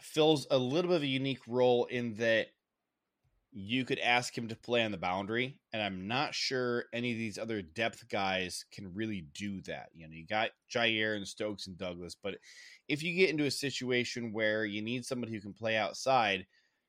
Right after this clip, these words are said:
Ento has some physical gifts just due to the size of his frame that, uh, the other guys I don't think have.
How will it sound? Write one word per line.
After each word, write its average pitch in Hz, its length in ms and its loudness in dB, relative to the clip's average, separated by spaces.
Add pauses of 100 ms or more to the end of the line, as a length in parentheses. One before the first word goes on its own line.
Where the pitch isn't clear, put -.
(460)
Ento 208 840 4 (400)
has 151 500 6
some 131 240 -4
physical 120 640 -2
gifts 104 560 -4 (240)
just 101 320 -10
due 113 220 -2
to 110 120 -4
the 98 80 -8
size 110 320 0
of 95 40 -10
his 87 140 -8
frame 104 560 2
that, 95 280 -2
uh, 107 160 -6
the 110 140 -4
other 110 120 0
guys 98 400 -2
I 101 60 -4
don't 95 220 -10
think 87 180 -12
have. - 180 -8